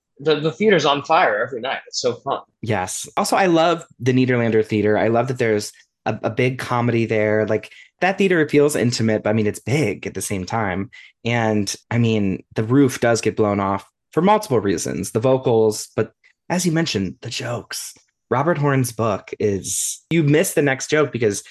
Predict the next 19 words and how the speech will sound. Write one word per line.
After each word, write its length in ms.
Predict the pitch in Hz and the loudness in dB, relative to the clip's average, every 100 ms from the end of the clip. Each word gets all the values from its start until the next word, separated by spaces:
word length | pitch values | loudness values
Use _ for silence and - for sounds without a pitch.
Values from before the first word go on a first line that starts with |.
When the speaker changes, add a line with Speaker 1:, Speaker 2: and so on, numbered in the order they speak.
| - - | -20 0
Speaker 2:
you're 120 | 120 | 2
laughing 400 | 113 127 123 104 | 4 2 0 -2
at 120 | 98 | -2
the 80 | 104 | 0
one 220 | 98 98 | 0 -2
before. 480 | 92 - 120 - - | -2 0 0 -2 -6
It's 200 | - 110 | -4 -2
wild. 320 | 104 107 101 139 | -2 0 -2 -4
Speaker 1:
I 80 | |
know. 240 | 139 120 92 _ _ _ _ _ | -6 -6 -10 _ _ _ _ _
It's 180 | 185 185 | -2 2
amazing. 540 | 185 190 160 110 98 | 4 4 4 -2 -2
I 80 | 123 | -2
mean, 180 | 143 139 | 2 2
it's, 240 | 143 - - | 0 -4 -4
it's 200 | 151 - | -4 0
unparalleled. 720 | 156 143 135 120 110 95 95 | -2 0 2 2 2 -2 -4
He's 240 | 131 120 | -6 -2
just, 480 | 135 123 - - _ | 0 0 -2 -4 _